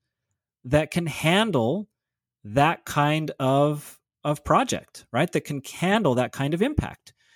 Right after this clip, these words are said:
You're the kind of person that, that is ready for it, and you can make that impact. So in order to grow and in order to become greater than, than, you know, your current abilities and attributes allow you to be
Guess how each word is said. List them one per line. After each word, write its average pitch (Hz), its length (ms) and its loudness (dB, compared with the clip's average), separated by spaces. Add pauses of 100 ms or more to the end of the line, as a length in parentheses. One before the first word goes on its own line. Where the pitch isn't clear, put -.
(140)
You're 202 100 4
the 240 60 2
kind 247 220 2
of 240 80 -2
person 220 380 2
that, 180 260 2
that 165 320 0 (100)
is 165 380 2
ready 208 320 4
for 101 220 -2
it, - 220 -14 (520)
and 147 240 2
you 156 60 0
can 151 180 -4
make 156 180 0
that 117 160 2
impact. - 380 -6
So 165 260 2 (200)
in 185 140 2
order 254 340 4
to - 220 0
grow 165 760 4 (840)
and 156 580 2
in 160 100 -4
order 190 240 2
to - 120 -4
become 156 680 2 (140)
greater 135 580 4
than, 127 400 -2 (180)
than, 123 540 0 (280)
you 139 100 0
know, 104 240 -2
your 127 500 2 (220)
current 170 460 2
abilities 127 640 2
and 120 140 -6
attributes 123 600 -2
allow 127 480 2
you 120 220 0
to - 140 -10
be 156 440 0